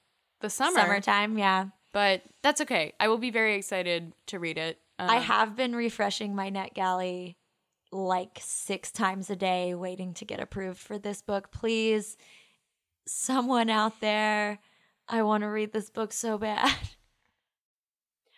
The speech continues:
Speaker 2: Okay, I was gonna save this one for last, but I was just staring at my list of ones that I wanted to talk about, and I am just still evangelizing this book because I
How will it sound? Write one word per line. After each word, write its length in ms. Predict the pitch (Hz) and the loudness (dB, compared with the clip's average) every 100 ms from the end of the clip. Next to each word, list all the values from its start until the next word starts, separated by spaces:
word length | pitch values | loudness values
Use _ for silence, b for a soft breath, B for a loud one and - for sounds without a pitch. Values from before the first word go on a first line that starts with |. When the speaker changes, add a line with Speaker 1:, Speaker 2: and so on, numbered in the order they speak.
| b - | b 4
Speaker 2:
Okay, 180 | 240 220 | 6 8
I 60 | 202 | 6
was 140 | 208 | 4
gonna 160 | 247 254 | -2 -4
save 300 | 247 220 214 | 0 0 0
this 160 | 220 | -2
one 160 | 226 208 | 0 0
for 160 | 208 202 | 2 4
last, 480 | 196 190 196 - - | 6 4 2 -4 -2
but 140 | 214 202 | 2 6
I 100 | 190 | 4
was 160 | 190 | 2
just 180 | - 202 | -4 -6
staring 380 | - 202 196 202 | -2 0 0 -2
at 80 | 196 | -4
my 160 | 196 | -4
list 320 | 185 190 185 208 | -4 -4 -4 -8
of 120 | 190 | -6
ones 320 | 196 190 180 | -4 -4 -4
that 120 | 196 | -2
I 120 | 190 | -2
wanted 260 | 190 190 196 | 0 -2 -4
to 80 | 190 | -8
talk 280 | - 190 185 | -6 -6 -4
about, 320 | 202 196 190 | 0 0 0
and 160 | - 196 | -4 -4
I 80 | 190 | -4
am 140 | 190 | -6
just 180 | 196 - | -8 -8
still 400 | - 185 185 185 190 | -4 -2 0 -2 -4
evangelizing 680 | 190 190 196 190 185 185 190 | -4 -4 -4 -4 -4 -8 -8
this 160 | 185 | -8
book 240 | - 185 180 | -4 -6 -4
because 680 | 196 - 190 180 180 - - _ _ _ _ _ _ _ _ _ _ _ _ _ _ _ _ | -12 -8 -6 -6 -8 -10 -12 _ _ _ _ _ _ _ _ _ _ _ _ _ _ _ _
I 760 | 202 196 190 180 180 180 180 | 0 2 2 0 -2 -4 -6